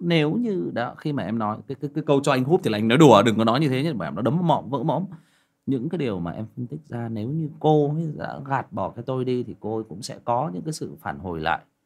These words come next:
Ok. Anh tin rằng là với những cái ta-, diễn biến như em nói với anh thì anh nghĩ là cô cũng sẽ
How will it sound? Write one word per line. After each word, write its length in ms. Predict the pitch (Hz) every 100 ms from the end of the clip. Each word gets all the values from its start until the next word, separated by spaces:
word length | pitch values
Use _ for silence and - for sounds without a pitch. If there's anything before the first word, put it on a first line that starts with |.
| _ _ _ _ _ _ _ _ _ _ _ _ _ _ _
Ok. 200 | - - 151 165 - _ _ _ _ _ _ _ _ _ _ _ _ _ -
Anh 200 | 107 131
tin 340 | 131 175 170
rằng 220 | 135 101
là 80 | 92
với 280 | 80 95 113
những 160 | 143 -
cái 100 | 143
ta-, 120 | 139
diễn 260 | 120 127 127
biến 340 | 139 139 190 - _
như 220 | - 123 131
em 180 | 120
nói 260 | 117 107 123
với 100 | 143
anh 200 | 127 113
thì 140 | - 71
anh 180 | 76 92
nghĩ 180 | 78
là 140 | 117 101
cô 220 | - 98 98
cũng 140 | -
sẽ 160 | - -